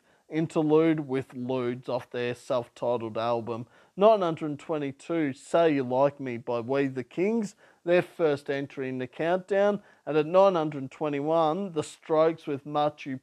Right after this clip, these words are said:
Picchu. I have only seen, no, I haven't seen any of those bands live, actually. But, um, The Strokes, that's their first entry in the countdown as well. Under Cover of Darkness, you get the feeling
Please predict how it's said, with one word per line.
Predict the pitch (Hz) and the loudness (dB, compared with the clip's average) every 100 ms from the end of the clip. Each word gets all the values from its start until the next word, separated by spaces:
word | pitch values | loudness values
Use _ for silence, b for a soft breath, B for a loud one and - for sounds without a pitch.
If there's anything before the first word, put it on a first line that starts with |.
| - | -10
Picchu. | 151 170 160 - 113 107 104 B B B B - | -6 -6 -6 -12 -10 -8 -10 B B B B 2
I | 151 | 2
have | 156 156 165 | 6 4 2
only | 156 180 208 208 185 | -2 0 2 0 -2
seen, | - - 175 170 156 156 156 | -6 -2 0 2 2 0 0
no, | 165 202 | 6 6
I | 214 | 6
haven't | 180 240 - | 2 -2 0
seen | 160 147 | -2 0
any | 226 370 | 0 2
of | 214 | 2
those | 139 127 | 2 0
bands | - 127 127 123 120 | -6 -8 -8 -10 -8
live, | 117 123 123 | -2 -2 -2
actually. | 127 135 - - 175 220 220 b b b - | -2 -4 -6 -2 2 4 2 b b b 0
But, | 165 170 | 4 6
um, | 165 165 165 175 | 6 4 0 -4
The | 175 | -6
Strokes, | - - 202 254 180 - | -6 4 6 8 4 0
that's | 196 233 - | 0 0 0
their | 202 240 | 2 2
first | - 370 240 - | 0 2 2 2
entry | 175 156 139 151 | -4 -4 -4 -4
in | 135 | -4
the | 127 | -6
countdown | 127 143 135 131 139 131 | -6 -6 -6 -6 -6 -6
as | 127 139 | -8 -2
well. | 156 190 170 - b - | 4 6 4 -2 b -6
Under | 247 262 | -4 -4
Cover | - 226 226 233 | 2 2 2 0
of | 185 - | -4 0
Darkness, | 170 170 233 - 262 151 120 - | 2 2 0 -4 -8 -8 -10 -14
you | |
get | 156 180 | -6 -6
the | 175 | -6
feeling | - 160 151 143 131 | -6 0 2 2 -2